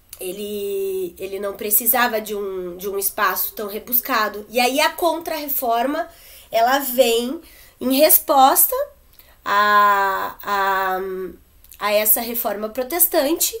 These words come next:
e como estratégia pra, pra trazer novos fiéis,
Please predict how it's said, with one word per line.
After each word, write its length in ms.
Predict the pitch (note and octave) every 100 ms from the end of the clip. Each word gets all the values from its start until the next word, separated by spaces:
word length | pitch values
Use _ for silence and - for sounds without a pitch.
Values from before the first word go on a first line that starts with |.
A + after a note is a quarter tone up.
| - - - - - - - -
e 220 | F#4 G4 G#4+
como 260 | G4 E4+
estratégia 1160 | F4+ - G4 G#4+ - D#4 D4+ F#4+ D#4 C#4 F#3+ E3 - - - _
pra, 840 | C4 B3+ B3+ A#3+ A3+ G#3+ G3+ F#3 -
pra 160 | B3
trazer 340 | C4 D#4 D4 D4+
novos 480 | C4+ B3+ A#3+ A#3 -
fiéis, 680 | A#3+ G#3+ B3+ G#4 E4 -